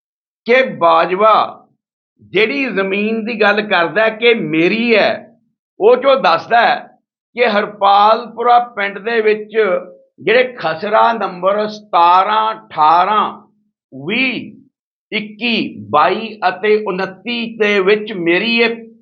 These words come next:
ਪੱਚੀ ਏਕੜ ਜ਼ਮੀਨ ਆ, ਕਹਿੰਦਾ, ਜਿੱਥੇ ਆਪਾਂ ਪੰਦਰਾਂ ਸੌ ਫਲੈਟ ਬਣਾਉਣੇ ਆ। ਅਖੀਰ 'ਚ ਨਿਕਲਦਾ ਕੀ ਆ, ਉਹਦੀ ਜ਼ਮੀਨ ਹੀ ਹੈ ਨਹੀਂ ਸੀ, ਉਹਦੀ ਜ਼ਮੀਨ ਹੀ ਹੈ ਨਹੀਂ ਸੀ।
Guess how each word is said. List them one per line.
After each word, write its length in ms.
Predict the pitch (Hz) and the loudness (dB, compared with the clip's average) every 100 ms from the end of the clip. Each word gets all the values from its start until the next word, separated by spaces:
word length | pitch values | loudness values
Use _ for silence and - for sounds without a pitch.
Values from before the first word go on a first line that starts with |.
| - | -4
ਪੱਚੀ 360 | 208 214 247 226 | -4 -4 -4 -2
ਏਕੜ 280 | 202 208 | 0 0
ਜ਼ਮੀਨ 420 | 185 160 170 220 220 | 0 0 0 2 0
ਆ, 80 | |
ਕਹਿੰਦਾ, 240 | 180 196 208 | 0 0 0
ਜਿੱਥੇ 340 | 190 180 202 | -2 -2 0
ਆਪਾਂ 340 | 180 175 190 214 277 - _ _ - | 0 0 0 0 0 -8 _ _ -6
ਪੰਦਰਾਂ 400 | 190 190 214 202 | -4 -2 -2 0
ਸੌ 200 | 196 190 | 0 0
ਫਲੈਟ 360 | 180 175 175 180 | 0 0 0 -2
ਬਣਾਉਣੇ 380 | 165 151 147 143 | -6 -4 -4 -6
ਆ। 60 | 113 - _ _ _ _ _ _ _ _ - | -8 -14 _ _ _ _ _ _ _ _ -10
ਅਖੀਰ 340 | 139 185 196 185 | -4 -2 -2 -4
'ਚ 120 | 185 | -4
ਨਿਕਲਦਾ 400 | 175 226 214 202 | -2 0 2 0
ਕੀ 240 | 185 196 | -2 -4
ਆ, 120 | 196 180 - _ _ - | -2 -2 -4 _ _ -8
ਉਹਦੀ 240 | 196 214 | -6 -4
ਜ਼ਮੀਨ 520 | 196 160 160 190 220 | -4 -4 0 0 2
ਹੀ 120 | 240 220 | 2 2
ਹੈ 140 | 185 | 0
ਨਹੀਂ 200 | 170 139 | -2 -6
ਸੀ, 120 | - - _ _ _ _ _ _ | -12 -20 _ _ _ _ _ _
ਉਹਦੀ 200 | 233 262 | 0 0
ਜ਼ਮੀਨ 400 | 254 214 233 269 | 0 0 2 2
ਹੀ 120 | 277 240 | 0 0
ਹੈ 140 | 190 | -2
ਨਹੀਂ 160 | 139 113 | -6 -12
ਸੀ। 140 | - | -18